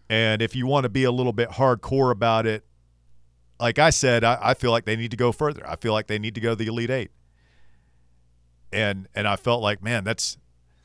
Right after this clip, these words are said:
that's ex-, that's asking a lot. That's, that's a high expectation. But then I find myself thinking, you know, this is the conversation they have at Kentucky. The, the places where they really do it, where basketball really matters.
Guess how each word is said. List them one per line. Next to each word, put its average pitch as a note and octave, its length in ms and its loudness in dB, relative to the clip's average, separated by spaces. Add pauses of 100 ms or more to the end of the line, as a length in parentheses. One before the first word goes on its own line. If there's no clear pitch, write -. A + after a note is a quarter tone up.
(380)
that's D3+ 220 4
ex-, - 220 -4
that's D#3 200 4
asking E3+ 360 4
a C3 40 0
lot. C#3 340 4
That's, C3+ 300 2
that's C#3+ 240 2 (140)
a A#2+ 100 2
high C3+ 180 4
expectation. B2 680 -4 (400)
But D3+ 160 -4
then G#3+ 140 4
I A3+ 80 6
find E3+ 240 2
myself C#3+ 340 2
thinking, D3 380 -6 (200)
you C3+ 60 -8
know, D3+ 80 2
this G#3 140 0
is - 60 -6
the E4 160 -4
conversation A#3 680 0
they F3+ 140 4
have D#3+ 220 2 (180)
at C#3 160 -6
Kentucky. - 440 -4 (180)
The, D#3 320 0 (500)
the D3 160 -2
places G#3 640 -2
where F3 160 -2
they D3+ 160 2
really D#3 340 0
do A2+ 240 2
it, - 120 -18 (1080)
where B2+ 240 2
basketball C#3 720 2
really C3+ 320 0
matters. - 640 -6